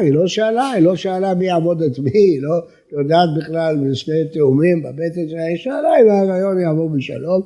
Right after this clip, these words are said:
הבטיח לו שכן, שיהיו לה תאומים, וזהו. הוא אמר שהתרוצצו,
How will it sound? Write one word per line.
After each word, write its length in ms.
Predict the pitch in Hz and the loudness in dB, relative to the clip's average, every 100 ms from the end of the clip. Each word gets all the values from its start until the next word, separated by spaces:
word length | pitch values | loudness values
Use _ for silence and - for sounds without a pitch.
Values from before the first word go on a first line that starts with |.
| - _ _ | -6 _ _
הבטיח 380 | _ 202 196 147 | _ 4 4 4
לו 160 | 156 147 | 2 0
שכן, 460 | 139 123 202 202 | -2 -2 0 0
שיהיו 180 | 185 160 | 0 0
לה 140 | 156 | 0
תאומים, 560 | 143 156 123 135 190 214 | -2 -6 -4 2 2 2
וזהו. 560 | 196 202 202 277 330 277 _ _ _ _ - - | 0 -6 -2 0 0 -2 _ _ _ _ -6 4
הוא 80 | |
אמר 220 | 233 233 190 | 6 6 6
שהתרוצצו, 1000 | 175 147 139 123 147 113 240 240 107 | 4 2 0 -4 -6 -6 0 2 2